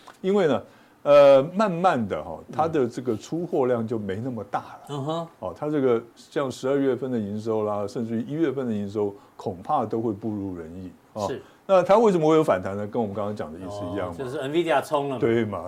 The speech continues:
Speaker 1: 所以要冲上来。然后你看上档这个大量的套牢区在这里，
Speaker 2: 是。
Speaker 1: 它也已经攻上来了，
Speaker 2: 嗯哼。
Speaker 1: 所以也差，大概差不多要休息了。
Speaker 2: 差不多要休息了，
Speaker 1: 对，
Speaker 2: 跟伟创一样。
Speaker 1: 意思，意思跟伟创差不了多少。
Speaker 2: 都进入实质套牢区了。
Speaker 1: 是啊，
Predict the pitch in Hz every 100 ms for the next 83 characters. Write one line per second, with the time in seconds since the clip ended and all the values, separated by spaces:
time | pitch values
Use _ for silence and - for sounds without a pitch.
0 | 95 123 123 120 120 120 95 98 139 147
1 | 120 139 92 - - - 175 123 98 -
2 | _ - 113 - 156 120 120 107 95 117
3 | 98 82 87 - 95 92 82 - 87 95
4 | - 170 165 113 110 117 123 127 107 87
5 | 78 85 139 147 160 165 135 92 - -
6 | 147 - 175 147 127 127 117 117 113 104
7 | 98 101 101 98 80 78 - 160 185 180
8 | 156 165 160 107 165 151 135 190 202 147
9 | 147 185 156 156 139 101 190 156 156 151
10 | 139 92 135 113 185 190 214 185 185 170
11 | 151 - - - 151 151 147 151 131 123
12 | 131 127 - 170